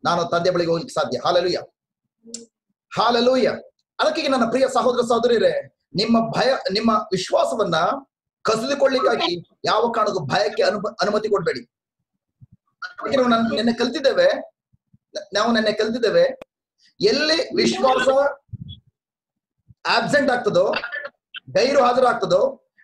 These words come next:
ಅನುಪಸ್ಥಿತಿಯಲ್ಲಿ ಇರ್ತದೋ, ಅಲ್ಲಿ ಭಯ present ಆಗ್ತದೆ,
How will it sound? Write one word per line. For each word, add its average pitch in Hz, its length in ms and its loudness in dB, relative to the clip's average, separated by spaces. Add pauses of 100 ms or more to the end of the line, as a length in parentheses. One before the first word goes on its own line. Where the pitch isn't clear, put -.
ಅನುಪಸ್ಥಿತಿಯಲ್ಲಿ 262 640 2
ಇರ್ತದೋ, 180 560 2 (360)
ಅಲ್ಲಿ 226 680 2 (680)
ಭಯ 214 260 4 (720)
present 196 400 0
ಆಗ್ತದೆ, 240 580 0